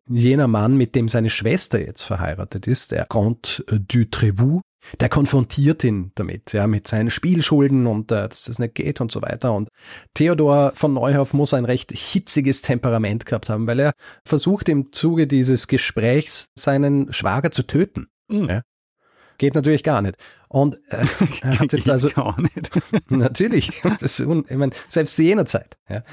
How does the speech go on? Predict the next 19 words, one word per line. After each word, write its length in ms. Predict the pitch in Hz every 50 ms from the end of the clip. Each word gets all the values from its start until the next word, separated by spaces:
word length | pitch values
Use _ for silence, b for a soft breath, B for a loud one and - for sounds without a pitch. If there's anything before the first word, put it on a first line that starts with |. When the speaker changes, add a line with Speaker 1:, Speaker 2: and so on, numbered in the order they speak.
| B B
Speaker 1:
Also 140 | B 110 120 127
er 260 | - - 107 113 110 -
will 240 | - 113 123 123 123
sich 180 | 123 127 113 -
duellieren 580 | - 117 110 104 101 98 113 139 156 156 151 - B B B B B
Speaker 2:
Mhm. 160 | - 110 110
Speaker 1:
und 240 | 110 110 110 107 -
das 80 | 117
ist 120 | 117 - -
ja 160 | 117 98 87
auch, 260 | 73 - - - -
wie 100 | 101 104
wir 100 | 98 98
wissen, 200 | 104 107 - 113
zu 80 | - -
jener 240 | 101 98 98 104 104
Zeit 260 | - - 85 85 -
eigentlich 400 | - 95 98 98 - - - -
schon 200 | - - - -